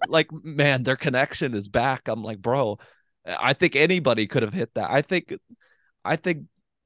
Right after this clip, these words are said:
Brock Purdy, you know, as good as he's been doing, he'd be thriving in that offense if that's all he had to do in that. So, no, I don't think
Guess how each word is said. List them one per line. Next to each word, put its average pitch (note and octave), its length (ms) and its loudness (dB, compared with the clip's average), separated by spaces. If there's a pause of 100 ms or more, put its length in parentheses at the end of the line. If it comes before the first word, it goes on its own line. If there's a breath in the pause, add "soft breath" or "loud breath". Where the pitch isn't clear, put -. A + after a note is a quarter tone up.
(140)
Brock C3 420 0
Purdy, F3 300 2
you C3+ 240 -2
know, C#3 140 0
as C3 100 -4
good D#3 160 -2
as D#3+ 100 -4
he's F3 160 -4
been D#3 180 0
doing, A#2 240 -2
he'd E3 200 -2
be B2+ 100 2
thriving A2+ 560 0
in A2 80 -4
that A2 220 0
offense G#2+ 500 -4
if B2 100 -6
that's A#2+ 220 -2
all A#2 140 2
he A2+ 80 0
had G#2+ 140 -2
to G2+ 60 -6
do F#2+ 200 -6
in - 80 -12
that. - 160 -16
So, - 120 -6
no, A#2 360 -2
I B2 160 -8
don't D3 320 -4
think C#3+ 240 -8